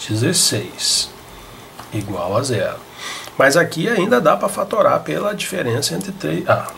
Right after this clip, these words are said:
a diferença entre dois quadrados. Então, repete o três x e abre os dois parênteses.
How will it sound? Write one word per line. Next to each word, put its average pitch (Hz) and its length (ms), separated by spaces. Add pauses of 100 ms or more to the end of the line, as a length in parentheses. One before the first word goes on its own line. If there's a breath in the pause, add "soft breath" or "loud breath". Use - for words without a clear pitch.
(120)
a - 40
diferença 110 580
entre 151 180
dois 131 240
quadrados. 110 720
Então, 113 160
repete 107 600
o - 40
três 101 300
x - 720
e 170 120
abre 104 300
os 123 160
dois 92 340
parênteses. 117 1120